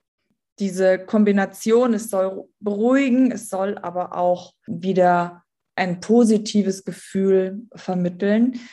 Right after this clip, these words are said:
Gut dazu passt auch Balance, Forgive, da kommen wir gleich noch drauf, Vetiver und Whisper. Zur Anwendung, grundsätzlich sollten die emotionalen Ölmischungen eher inhaliert werden,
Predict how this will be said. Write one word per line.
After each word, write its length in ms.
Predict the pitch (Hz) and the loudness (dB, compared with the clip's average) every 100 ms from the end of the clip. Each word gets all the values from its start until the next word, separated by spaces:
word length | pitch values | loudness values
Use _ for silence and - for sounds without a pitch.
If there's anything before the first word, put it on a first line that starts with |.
| - - _ _ _ _ | -20 -20 _ _ _ _
Gut 200 | 262 311 | 0 0
dazu 340 | 285 - 240 220 | -2 -4 -6 -4
passt 360 | 208 208 208 | -4 -4 -6
auch 380 | - 185 185 - | -4 -4 -4 -4
Balance, 720 | 185 190 214 220 214 214 - - | -2 2 4 4 2 -4 -14 -8
Forgive, 500 | 190 196 247 262 - | -4 0 0 -2 -8
da 100 | - | -14
kommen 240 | 190 196 185 | -8 -6 -4
wir 80 | 180 | -4
gleich 380 | 170 196 214 | -4 -4 -2
noch 160 | 208 202 | -2 -2
drauf, 520 | - 196 190 190 - | -6 -6 -4 -4 -4
Vetiver 800 | 196 208 220 190 190 190 185 185 _ | -2 0 -2 -2 -2 -2 -4 -10 _
und 500 | 185 185 180 180 - | -4 -2 -2 -6 -10
Whisper. 640 | 160 196 202 - 254 302 349 _ _ _ _ _ - | -4 -4 -4 -2 -2 -2 -6 _ _ _ _ _ -2
Zur 160 | 220 | 0
Anwendung, 880 | 190 254 277 262 254 254 262 254 - 208 | 2 0 0 0 2 2 2 2 -2 -8
grundsätzlich 680 | 208 262 254 233 - 220 214 | 0 0 2 -2 -4 -8 -4
sollten 800 | 196 190 202 202 208 196 196 - _ _ _ | -2 0 -2 -4 -4 -4 -6 -12 _ _ _
die 440 | 180 180 180 175 - | -8 -6 -4 -6 -4
emotionalen 1160 | 190 185 185 180 175 175 185 233 247 240 - - _ _ | -4 -4 -6 -6 -4 -4 -4 -4 -2 -4 -8 -20 _ _
Ölmischungen 1040 | 220 226 262 247 233 247 247 226 226 214 214 | -2 2 2 4 2 0 -4 -2 -2 -6 -6
eher 260 | 190 190 | -4 -4
inhaliert 600 | - 185 180 180 226 233 | -4 -6 -8 -4 -4 -2
werden, 400 | 254 240 247 285 | -6 -4 -4 -6